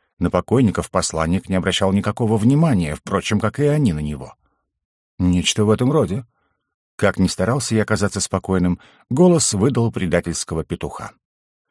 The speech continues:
«Слуга хозяина, посланник, здесь, в зале, рядом со мной». Во рту пересохло, ладони вспотели, позвоночник растаял. Теперь не оставалось никаких сомнений в том,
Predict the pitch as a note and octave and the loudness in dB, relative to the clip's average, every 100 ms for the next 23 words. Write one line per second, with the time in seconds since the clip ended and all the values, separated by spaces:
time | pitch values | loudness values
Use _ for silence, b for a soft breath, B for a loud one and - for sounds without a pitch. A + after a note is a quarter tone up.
0 | _ _ - - B2+ A2+ D3 C3+ - D3 | _ _ -10 -4 -2 2 2 0 0 -2
1 | B2 D#3+ D3 F#2 D2 B1 - b b b | 2 0 0 -4 -6 -12 -16 b b b
2 | - B2+ C3 - F#3 F#3+ D3 D#2 - - | 0 2 2 4 6 6 4 -2 -10 -14
3 | - E2+ D#2+ E3 C3+ - - - F2 D#2+ | -6 -4 4 6 4 0 -4 -4 -2 4
4 | E3 F3 G2 - B B - C3+ E3+ F3+ | 6 6 2 -6 B B 0 4 6 6
5 | F3 G3 F#3+ F#3+ C#3 - _ _ _ _ | 6 6 8 6 4 -2 _ _ _ _
6 | D#2+ F#2+ G2 - B2 A#2 G#2 G2 - D2 | 0 2 2 -2 -2 -2 -2 -4 -4 -6
7 | - - - _ - A#2 G#2+ A#2 G#2+ G#2+ | -8 -18 -20 _ 0 4 6 6 4 2
8 | - - G#2 - B1+ - B B - A2+ | -2 0 -2 -2 -10 -12 B B 2 4
9 | A#2+ A#2 B2+ - A2+ A2+ A#2 - - G2+ | 6 4 4 2 0 0 -2 -4 -4 -6
10 | B1+ - b b b - G2 - A2 F#2 | -6 -16 b b b -4 -2 2 2 2
11 | D#2+ - F#2+ G2 G2 - G2+ A#2+ A#2 F#2 | -2 0 2 2 2 0 0 0 -2 -4
12 | - D#2+ E2 D#2 D#2 - D#3+ C#3+ | -4 -4 -4 -4 -4 0 0 0